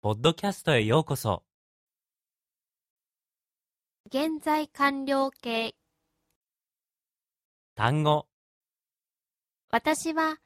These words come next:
Speaker 2: 千九百九十九年からスペインに住んでいます。あなたは三年間熱心に勉強しました。彼はその本をもう読みました。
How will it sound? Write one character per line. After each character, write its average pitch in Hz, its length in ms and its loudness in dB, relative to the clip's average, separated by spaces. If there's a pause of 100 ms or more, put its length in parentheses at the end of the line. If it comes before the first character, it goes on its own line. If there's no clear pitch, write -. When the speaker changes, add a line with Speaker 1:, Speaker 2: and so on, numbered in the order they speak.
(160)
Speaker 2:
千 370 340 0
九 349 260 0
百 285 320 -6
九 320 280 0
十 226 240 -2
九 330 300 -2
年 262 260 -4
か 220 160 -10
ら 208 240 -2 (220)
ス - 160 -14
ペ 339 180 2
イ 349 180 4
ン 269 100 -2
に 208 180 -4
住 254 200 -2
ん 247 120 -6
で 208 80 2
い 190 160 0
ま 185 200 -2
す。 - 220 -18 (1700)
あ 233 100 2
な 311 160 2
た 311 160 2
は 233 240 0
三 285 360 2
年 339 240 0
間 202 360 -2
熱 254 240 0
心 330 320 0
に 233 140 0
勉 214 260 -2
強 262 240 -2
し 254 140 -8
ま 254 160 -2
し - 100 -12
た。 202 220 -4 (1800)
彼 330 340 2
は 240 300 -4 (260)
そ 247 120 -2
の 277 160 0
本 294 380 0
を 220 180 -4 (100)
も 294 200 4
う - 40 2
読 226 160 -2
み 233 160 -2
ま 294 160 0
し - 160 -10
た。 214 240 0